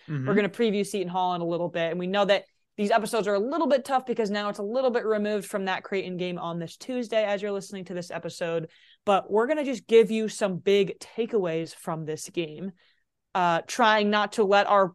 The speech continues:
Speaker 2: pure joy and enthusiasm
Speaker 1: <laughs>
Speaker 2: get in the way, but that's gonna be hard, at least on my end. But Pat, start us off. What, what, what was your main feeling after this game?
Speaker 1: Y-, yeah, so as we said, you know, the, just the importance of being able to string together back-to-back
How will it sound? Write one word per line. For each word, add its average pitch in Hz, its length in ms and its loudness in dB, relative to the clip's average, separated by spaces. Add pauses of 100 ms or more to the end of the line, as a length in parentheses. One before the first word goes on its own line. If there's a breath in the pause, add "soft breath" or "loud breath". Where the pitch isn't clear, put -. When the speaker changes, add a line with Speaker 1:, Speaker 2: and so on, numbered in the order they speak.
Speaker 2:
pure 214 420 4
joy 202 500 6
and 190 120 0
enthusiasm 180 880 0
Speaker 1:
<laughs> - 20 -4
Speaker 2:
get 196 160 4
in 185 80 -2
the 175 100 0
way, 180 300 4
but 165 80 -2
that's 180 180 0
gonna 185 160 -4
be 170 120 -2
hard, 185 240 0
at 170 100 -4
least 180 220 -4
on 165 120 -4
my 175 280 -4 (120)
end. 165 160 -12 (440 soft breath)
But 208 100 -6
Pat, 240 260 4
start 254 220 4
us 247 140 -2
off. 175 200 2
What, 196 200 0
what, 214 260 4
what 220 160 2
was 220 120 2
your 220 100 0
main 180 460 -4 (420)
feeling 170 400 -6
after 160 280 -10
this - 180 -14
game? - 220 -12 (300)
Speaker 1:
Y-, 170 120 -6 (160)
yeah, 131 420 2
so 135 180 0
as 131 160 2
we 135 120 2
said, 123 260 0
you 110 60 -4
know, 107 100 -2
the, 117 180 0
just 131 320 -4
the 143 80 2
importance 123 500 -2
of 117 100 -4
being 120 200 0
able 110 200 0
to 107 120 -4
string 120 360 -2
together 113 420 -2
back-to-back 117 800 -2